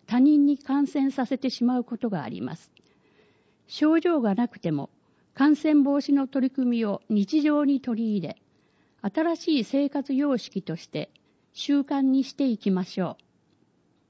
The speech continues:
感染防止の三つの基本。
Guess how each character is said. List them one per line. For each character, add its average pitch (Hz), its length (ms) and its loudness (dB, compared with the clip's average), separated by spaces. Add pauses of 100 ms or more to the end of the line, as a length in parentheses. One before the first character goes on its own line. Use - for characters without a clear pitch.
(1160)
感 294 220 0
染 302 380 0
防 277 200 0
止 - 140 -6
の 240 220 -2
三 202 160 0 (120)
つ - 120 -12
の 285 260 -4
基 - 140 -14
本。 143 340 -10